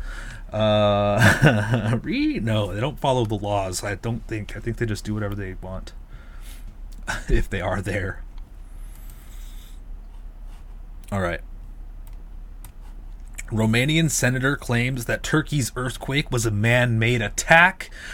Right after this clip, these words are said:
Turkey experienced, uh, I think, a seven point nine and a seven point five earthquake in a single day.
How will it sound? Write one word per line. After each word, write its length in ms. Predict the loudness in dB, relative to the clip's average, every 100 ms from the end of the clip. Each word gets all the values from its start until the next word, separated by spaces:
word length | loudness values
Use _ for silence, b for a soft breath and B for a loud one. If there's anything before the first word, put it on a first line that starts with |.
| B -2
Turkey 340 | 0 2 0
experienced, 760 | 0 0 2 2 2 0 -2 -6 -8 -6
uh, 160 | -4 -4
I 60 | -4
think, 160 | -2
a 40 | 2
seven 300 | 4 4 4
point 240 | 2 2
nine 380 | 4 6 8 8
and 100 | 4
a 40 |
seven 280 | 2 0 0
point 280 | 0 -2 0
five 340 | 4 6 6 2
earthquake 520 | -6 -6 -2 -2 0
in 80 | -2
a 60 |
single 300 | 0 -2 -2
day. 480 | -2 0 2 2 2